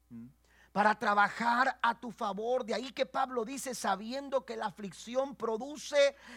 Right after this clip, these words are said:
perseverancia y la perseverancia carácter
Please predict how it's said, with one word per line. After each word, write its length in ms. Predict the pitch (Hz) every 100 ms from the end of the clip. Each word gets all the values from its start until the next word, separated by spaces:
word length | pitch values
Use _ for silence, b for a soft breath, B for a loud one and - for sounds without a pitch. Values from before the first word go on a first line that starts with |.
| B
perseverancia 1080 | 269 247 - 247 233 233 254 285 277 294 277
y 20 |
la 160 | 254
perseverancia 920 | - 254 - 240 226 254 285 - 262
carácter 800 | - 214 240 302 254 - 302 285